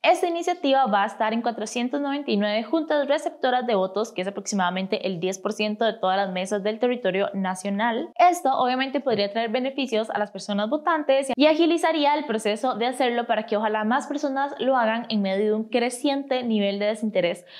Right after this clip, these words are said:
por votar. Pero también permitiría al T S E, en medio de las elecciones más desafiantes, agilizar el conteo preliminar de los votos y la posible anulación de papeletas. Imagínense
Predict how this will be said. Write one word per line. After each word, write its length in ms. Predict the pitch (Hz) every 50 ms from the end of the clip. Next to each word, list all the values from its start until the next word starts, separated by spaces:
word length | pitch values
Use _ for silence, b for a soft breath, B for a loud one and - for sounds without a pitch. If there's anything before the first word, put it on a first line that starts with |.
| B B _
por 200 | - 233 226 220
votar. 480 | 240 247 247 - 302 269 208 - - - -
Pero 360 | 359 359 349 269 233 240 240
también 260 | - 226 214 220 226
permitiría 600 | 240 247 240 247 247 247 262 269 269 254 240 240
al 260 | - - 208 196 -
T 180 | - 202 202 208
S 160 | 220 220 269
E, 320 | 262 254 233 220 - - 220
en 140 | 214 220
medio 320 | 254 294 311 320 311 311 311
de 80 | 311
las 160 | 311 311 302 302
elecciones 560 | 269 277 - - 262 233 226 233 226 - - -
más 520 | 220 226 247 269 294 285 294 285 285 -
desafiantes, 840 | 226 240 233 - 220 214 - 269 254 226 214 214 208 202 202 - -
agilizar 580 | 247 285 285 294 302 277 294 285 - 240 220
el 100 | 233 233
conteo 400 | - 214 196 190 208 196 196 196
preliminar 580 | - 220 226 233 240 240 262 254 240 220 220 220 B B B B B B
de 140 | _ 220 240
los 100 | 285 294
votos 400 | 294 277 269 - 240 269 262 - -
y 100 | 240 226
la 120 | 220 226
posible 320 | 226 247 233 - 214 196 208
anulación 460 | 208 208 208 190 196 - 185 175 175
de 80 | 180 180
papeletas. 680 | 214 214 - 285 311 349 370 - - 156 - - B B B B B -
Imagínense 440 | 285 302 320 330 330 349 339 -